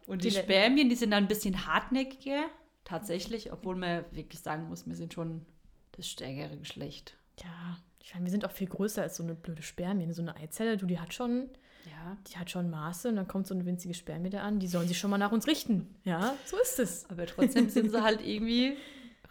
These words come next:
Speaker 1: robuster in der Hinsicht,
Speaker 2: Ja,
Speaker 1: ne?
Speaker 2: okay.
Speaker 1: Aber es kommt auch drauf an, wie der, wie der Zervixschleim, die Beschaffenheit.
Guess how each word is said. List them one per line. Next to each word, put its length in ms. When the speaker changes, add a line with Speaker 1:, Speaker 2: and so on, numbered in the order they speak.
Speaker 1:
robuster 640
in 180
der 220
Hinsicht, 580
Speaker 2:
Ja, 300
Speaker 1:
ne? 60
Speaker 2:
okay. 640
Speaker 1:
Aber 180
es 160
kommt 200
auch 100
drauf 160
an, 240
wie 100
der, 380
wie 160
der 180
Zervixschleim, 960
die 100
Beschaffenheit. 720